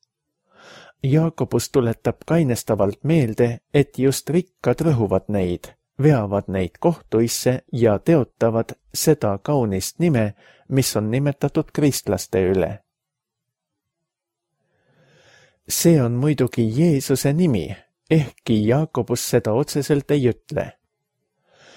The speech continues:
Jeesuse nime nimetati ristitava üle.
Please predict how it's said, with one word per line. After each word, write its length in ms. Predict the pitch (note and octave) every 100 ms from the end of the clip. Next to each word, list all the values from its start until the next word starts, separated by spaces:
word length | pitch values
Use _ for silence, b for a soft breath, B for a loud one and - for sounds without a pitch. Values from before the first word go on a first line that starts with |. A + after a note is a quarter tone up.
| b _
Jeesuse 680 | A#2+ D3 D3+ A2+ A2 - A2
nime 360 | A2 E3+ C#3+ A2
nimetati 640 | C3+ C#3+ B2+ C3+ - D3+
ristitava 760 | E3+ D#3+ - A2+ - G#2+ G2 F#2
üle. 260 | F#2+ E2+